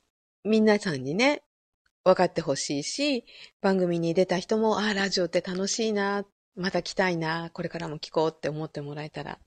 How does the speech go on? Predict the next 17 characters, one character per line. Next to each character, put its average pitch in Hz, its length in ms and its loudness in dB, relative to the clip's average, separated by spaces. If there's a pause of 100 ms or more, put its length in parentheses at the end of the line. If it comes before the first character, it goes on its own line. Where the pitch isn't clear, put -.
(200)
い 147 140 -6
い 147 40 -8
な 277 220 0
っ - 20 -4
て - 220 -4
い 147 200 -6
う、 - 80 -14 (380)
は 175 200 -4
い、 - 200 -10
思 147 260 -4
い 143 80 -4
で - 200 -4 (600)
や 185 100 -2
っ 180 40 -8
て - 120 -8
ま 147 180 -4
す。 - 140 -16